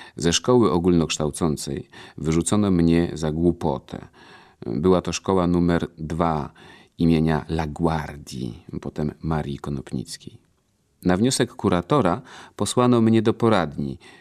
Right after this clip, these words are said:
Nie jestem pewien, czy dobrze zacytuję nazwę. Psychotechnicznej, czy coś w tym rodzaju. Kazano mi układać jakieś klocki, kazano mi do jakichś idiotycznych tekstów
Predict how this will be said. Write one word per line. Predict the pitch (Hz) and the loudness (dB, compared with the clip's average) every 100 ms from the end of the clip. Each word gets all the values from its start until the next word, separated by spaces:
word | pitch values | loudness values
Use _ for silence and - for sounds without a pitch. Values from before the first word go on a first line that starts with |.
| _ _ _ - - 92 98 98 | _ _ _ -20 -8 -4 -2 2
Nie | 107 | 2
jestem | 107 107 | 2 0
pewien, | 107 107 104 | 0 2 2
czy | 92 95 | 2 2
dobrze | 101 98 98 95 | 2 0 0 0
zacytuję | 92 90 95 - 98 95 92 | 0 -2 -4 -2 2 4 4
nazwę. | 92 87 78 76 73 - - - - _ _ _ | 2 0 0 -4 -8 -10 -20 -20 -20 _ _ _
Psychotechnicznej, | - - 107 101 - 92 - 139 - - 80 76 73 78 | -2 -2 0 -2 0 -2 2 2 2 -2 -2 -4 -6 -8
czy | - 80 78 | -8 -6 -6
coś | - 98 92 | -4 -4 -4
w | - | -2
tym | 92 | -2
rodzaju. | 82 76 69 57 - - _ _ _ _ - - - - | 0 -4 -6 -8 -14 -20 _ _ _ _ -18 -16 -16 -2
Kazano | 113 135 143 | 2 4 6
mi | 135 127 | 6 6
układać | 123 131 131 117 110 | 6 4 2 2 -2
jakieś | 101 85 | -4 -4
klocki, | - 113 131 - - 131 131 - - - _ | 0 0 2 -2 -6 -6 -6 -12 -20 -20 _
kazano | - 92 110 107 | -2 2 4 4
mi | 104 101 | 4 4
do | 98 | 2
jakichś | 95 95 92 90 - - - - - | 2 0 -4 -4 -4 -4 -6 -16 -6
idiotycznych | 90 87 92 - 104 95 87 | -2 2 2 2 -2 0 0
tekstów | - 98 - 95 - | -2 -4 -4 -4 -4